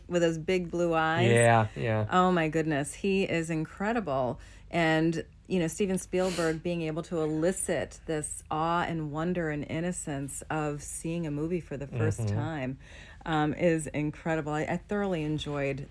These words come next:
Speaker 1: that, although I didn't know if he was being traumatized at first. It was like, oh,
Speaker 2: He
Speaker 1: he,
Speaker 2: is, yeah, boy,
Speaker 1: you
Speaker 2: the, the
Speaker 1: know?
Speaker 2: reaction
Speaker 1: Yeah,
Speaker 2: is
Speaker 1: and, and some of the things that he works out in creating his own train set in his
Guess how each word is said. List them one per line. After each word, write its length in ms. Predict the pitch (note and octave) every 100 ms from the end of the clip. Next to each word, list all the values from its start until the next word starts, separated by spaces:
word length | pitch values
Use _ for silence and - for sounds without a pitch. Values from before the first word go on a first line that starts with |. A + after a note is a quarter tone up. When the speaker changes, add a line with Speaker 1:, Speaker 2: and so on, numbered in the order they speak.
| D3
Speaker 1:
that, 520 | D3 D3+ D3+ D3 - -
although 220 | D#3 F3+
I 60 | F3+
didn't 300 | G3+ G#3+ F3
know 220 | F3+ G#3
if 80 | G#3
he 80 | E3
was 120 | D3+
being 220 | F3 D#3
traumatized 800 | - F#3 B3 D4+ - B2 B2+ -
at 100 | -
first. 520 | - G#2 - - -
It 340 | - - - E3
was 120 | E3
like, 180 | D#3 D#3
oh, 140 | A3
Speaker 2:
He 140 | F#3+ F#3
Speaker 1:
he, 60 |
Speaker 2:
is, 260 | F#3+ E3 B2+
yeah, 200 | D3 C3+
boy, 140 | B2 G#2
Speaker 1:
you 80 | F#3+
Speaker 2:
the, 60 |
the 120 | F#3
Speaker 1:
know? 80 | A#3+
Speaker 2:
reaction 540 | - E3 G#3 - - G#3
Speaker 1:
Yeah, 280 | C#4 F#3
Speaker 2:
is 180 | B2 A3+
Speaker 1:
and, 20 | -
and 80 | A#3+
some 160 | C4+ B3
of 60 |
the 40 | A#3
things 180 | A3+ G#3+
that 80 | G3
he 40 |
works 300 | F#3 F#3+ -
out 400 | - F3+ F3 - - -
in 440 | F#3 F3 E3 E3+ - -
creating 760 | - - F3+ E3 D#3+ F#3 F3+ D3+
his 180 | D#3 D#3
own 220 | E3 G3+
train 340 | - D#3 D3+
set 280 | - C#3+ -
in 100 | D#3
his 300 | D#3 C#3+ D#3